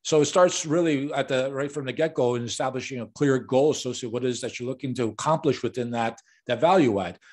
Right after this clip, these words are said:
Oftentimes as real estate investors, in particular in the single family home side, is this is a generalization, just this generalized approach toward, "Yeah, we,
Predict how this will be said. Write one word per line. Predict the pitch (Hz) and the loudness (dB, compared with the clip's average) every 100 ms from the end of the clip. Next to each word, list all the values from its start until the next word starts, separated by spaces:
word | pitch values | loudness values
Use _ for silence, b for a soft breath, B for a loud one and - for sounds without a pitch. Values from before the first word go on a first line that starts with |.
| - | 0
Oftentimes | 165 170 147 170 165 | 0 0 0 -2 -2
as | 135 131 | -2 0
real | 151 | 0
estate | 147 151 | 0 -2
investors, | 139 139 139 135 | -2 -2 -2 -4
in | 135 | -4
particular | 180 202 196 156 | 0 0 0 -2
in | 131 | -2
the | |
single | - 156 147 | -2 -2 0
family | - 143 143 | 0 0 -2
home | 120 127 | -4 -4
side, | 120 120 110 107 _ _ _ _ | -4 -4 -4 -6 _ _ _ _
is | 160 156 | -6 -4
this | 156 | -2
is | 156 139 | -2 -2
a | |
generalization, | 131 180 175 156 165 - 160 143 | 0 2 4 4 2 0 -6 -6
just | 139 139 - _ _ _ | -4 -4 -6 _ _ _
this | 190 151 | -2 0
generalized | 170 170 156 151 | 2 4 4 2
approach | 127 - 156 156 | 0 0 0 0
toward, | 143 135 | -4 -2
"Yeah, | 165 151 | -2 -2
we, | 160 156 | -4 -6